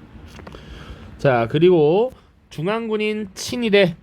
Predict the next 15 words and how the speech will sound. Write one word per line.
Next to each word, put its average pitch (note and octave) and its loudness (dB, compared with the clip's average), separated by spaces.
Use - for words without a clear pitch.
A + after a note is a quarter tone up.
지방군인 D#3 -2
진위대의 F3 2
병력을 D#3 2
강화하고요. D#3+ -2
장교를 C#3 -2
육성하기 F3+ 0
위해 D#3+ 4
여러 A#2+ 2
노력을 B2+ 0
했다. B2 0
이런 G#2+ -2
표현도 G2+ -6
교과서에 C3+ 0
들어가 A2 -4
있습니다. A#2+ -6